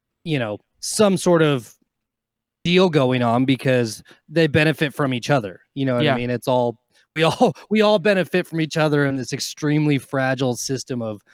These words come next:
Speaker 1: touring music and live shows. But,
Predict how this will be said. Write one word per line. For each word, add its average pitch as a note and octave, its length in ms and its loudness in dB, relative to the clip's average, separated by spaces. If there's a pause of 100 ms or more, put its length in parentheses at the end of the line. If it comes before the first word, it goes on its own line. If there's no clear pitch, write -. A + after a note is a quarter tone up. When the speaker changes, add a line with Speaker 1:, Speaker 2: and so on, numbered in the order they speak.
(240)
Speaker 1:
touring C#3+ 480 2
music B2 540 -2
and A2 220 -10 (120)
live B2+ 400 -4
shows. A#2+ 480 -6 (600)
But, A2+ 300 -6